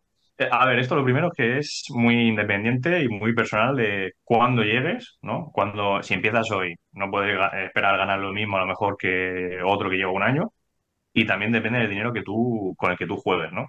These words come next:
Si juegas con más, más volumen, más liquidez. Pero yo personalmente se lo digo a la gente que es nueva,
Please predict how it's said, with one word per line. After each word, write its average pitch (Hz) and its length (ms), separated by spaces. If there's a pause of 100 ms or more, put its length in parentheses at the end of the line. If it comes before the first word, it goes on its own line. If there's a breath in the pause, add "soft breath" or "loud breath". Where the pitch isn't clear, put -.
Si 85 340
juegas 90 320
con 90 120
más, 104 580
más 90 240
volumen, 110 800
más 90 240
liquidez. 95 400 (360 soft breath)
Pero 101 640
yo 123 340
personalmente 120 520
se 123 80
lo 107 80
digo 113 120
a 110 40
la 92 80
gente 110 240
que 101 80
es 92 40
nueva, 92 280